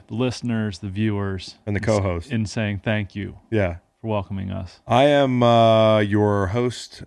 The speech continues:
Speaker 2: uh, of this podcast, Chris Long. This is my esteemed co-host, M L S extraordinaire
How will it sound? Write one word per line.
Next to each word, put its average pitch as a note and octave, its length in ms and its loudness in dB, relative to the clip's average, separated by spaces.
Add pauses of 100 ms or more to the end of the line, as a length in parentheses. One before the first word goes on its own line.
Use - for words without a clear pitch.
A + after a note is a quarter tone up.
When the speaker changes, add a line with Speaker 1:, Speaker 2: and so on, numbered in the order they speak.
Speaker 2:
uh, A2 40 -8 (1200)
of G2+ 140 -10
this G#2+ 180 -4
podcast, A2 720 -2
Chris - 300 -4
Long. G2+ 440 0 (580)
This G2+ 180 0
is G2 140 -2
my F#2 240 2 (160)
esteemed C3 580 0
co-host, G#2+ 800 0 (260)
M A2+ 160 0
L G#2+ 220 4
S G2 280 0
extraordinaire F#2+ 1000 -2